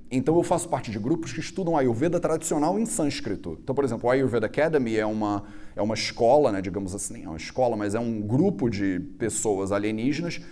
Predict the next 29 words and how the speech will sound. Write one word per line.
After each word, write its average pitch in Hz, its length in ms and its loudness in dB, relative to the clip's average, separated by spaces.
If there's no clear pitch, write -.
que - 80 -4
sentam 185 480 2
pra 180 140 0
estudar, 151 340 0
pegam 139 240 2
três 175 360 2
livros, 160 380 2
um 165 80 2
livro 147 200 6
de 123 100 0
quatro 165 340 4
mil 123 220 4
anos 110 160 0
atrás, 117 380 2
um 135 80 4
livro 131 180 2
de 117 100 0
dois 135 300 6
mil 127 180 2
anos 107 160 0
atrás, 104 360 0
um 104 40 -2
livro 104 140 -2
de 110 80 -2
mil 127 220 6
e - 20 8
quinhentos 113 240 2
anos 98 140 0
atrás, 127 320 0